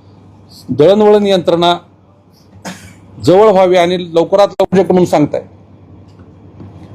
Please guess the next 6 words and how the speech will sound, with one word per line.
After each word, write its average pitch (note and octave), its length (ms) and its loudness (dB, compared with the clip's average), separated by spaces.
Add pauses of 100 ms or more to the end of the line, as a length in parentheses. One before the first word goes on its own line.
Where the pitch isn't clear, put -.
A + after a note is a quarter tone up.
आमचं D3 400 0
म्हणणं G3+ 240 0
एवढंच G3+ 400 2
आहे G3+ 100 2
की A#3 380 -8 (420)
महाराष्ट्रामधल्या G3 1160 0